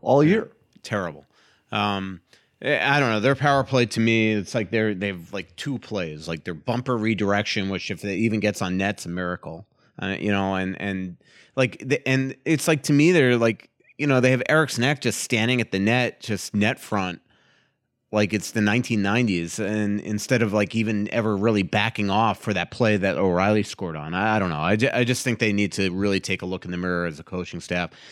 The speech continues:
Speaker 2: The other thing is, this team never practices, ever. Like, you know, you know, one issue, it's one thing to not practice, but the f-, the, the fact that then they have optional morning skates every day. Like, you know what I noticed in the playoffs? Saint Louis didn't practice, but you know what they did?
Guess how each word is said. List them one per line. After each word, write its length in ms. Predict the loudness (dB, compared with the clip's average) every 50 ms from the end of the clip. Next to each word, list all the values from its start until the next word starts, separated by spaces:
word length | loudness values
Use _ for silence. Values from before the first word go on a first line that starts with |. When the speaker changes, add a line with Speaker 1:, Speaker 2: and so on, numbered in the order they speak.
| 2
Speaker 2:
The 80 | 4 4
other 160 | 6 6 4
thing 220 | 4 4 4 4
is, 300 | 4 2 0 -2 -6 -10 -18 _ _ _ _ _ _ _ _ _ _ -8
this 140 | -8 -6 -4
team 180 | -2 0 2
never 220 | 4 4 4 4 2
practices, 720 | 2 2 0 2 0 0 -2 -6 -6 -6 -10 -14 -14 -18 -20 _ _
ever. 340 | 0 0 0 0 -4 -8 -12 _ _ -20 -8 _ 2
Like, 180 | 2 2 4
you 80 | 4 4
know, 140 | 4 4 4
you 120 | 4 4
know, 100 | 4 6
one 240 | 6 4 4 4 4
issue, 220 | 4 2 2 4 2
it's 160 | 2 2 2
one 180 | 2 2 2 4
thing 180 | 4 2 2 4
to 100 | 4 4
not 240 | 4 4 4 2 0
practice, 500 | 0 0 0 0 0 -2 -4 -6 -6 -8
but 240 | -6 -4 -4 -2 -2
the 60 | -4
f-, 300 | -4 -4 -8 -10 -6 -2
the, 180 | -2 -2 -2 -2
the 120 | -4 -6 -2
fact 320 | 0 2 2 2 2 2
that 140 | 0 2 4
then 120 | 4 4
they 140 | 6 6 4
have 200 | 4 4 2 0 0
optional 540 | 0 2 2 2 0 0 0 2 4 4 4
morning 320 | 4 4 4 4 4 2
skates 420 | 0 -2 0 2 2 2 2 2 0
every 160 | 0 2 2
day. 240 | 4 4 4 4 2 -2 -10 -12 -4 -2
Like, 100 | 0 2
you 60 | 2
know 80 | 4
what 100 | 4 6
I 80 | 6 6
noticed 360 | 6 6 6 4 4 2 2
in 80 | 0 0
the 80 | 0
playoffs? 340 | 2 2 4 4 4 4 2
Saint 220 | 2 0 0 2 4
Louis 180 | 4 2 4
didn't 220 | 4 2 2 2 2
practice, 400 | 2 2 0 2 0 -4 -4 -2
but 100 | 2 4
you 80 | 6
know 60 | 6
what 120 | 6 6 6
they 80 | 4
did? 300 | 4 6 4 4 4 2